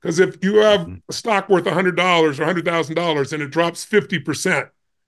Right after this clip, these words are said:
Speaker 1: you have to make a hundred percent to get even. If a hundred thousand drops to fifty and you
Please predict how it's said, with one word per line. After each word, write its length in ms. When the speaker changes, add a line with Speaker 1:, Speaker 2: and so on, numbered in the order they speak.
Speaker 1:
you 100
have 100
to 80
make 140
a 60
hundred 400
percent 340
to 60
get 140
even. 240
If 60
a 20
hundred 180
thousand 360
drops 240
to 120
fifty 460
and 100
you 260